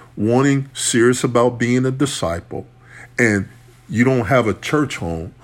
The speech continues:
or you want to learn more, reach out to me as well.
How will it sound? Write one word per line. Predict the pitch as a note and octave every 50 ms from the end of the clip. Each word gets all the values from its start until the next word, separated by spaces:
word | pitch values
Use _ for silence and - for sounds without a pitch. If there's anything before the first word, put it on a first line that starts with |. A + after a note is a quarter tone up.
| - - -
or | - A2+ G#2+
you | G#2 A2 A2
want | G#2+ A2+ A#2+ B2 B2+
to | B2+
learn | B2 A#2+ A#2+ B2 A#2+ A2+ A2
more, | A2 A#2+ C3 C3 A2+ F2+ D#2+ D#2+ - - - _ - - -
reach | - F#2+ G#2+ G#2+ G2 -
out | - G2+ G2 F#2+ -
to | - G#2+
me | G#2 G#2+ A2
as | G#2 G2+ -
well. | A#2+ A#2+ A#2 G#2 F2 C2 -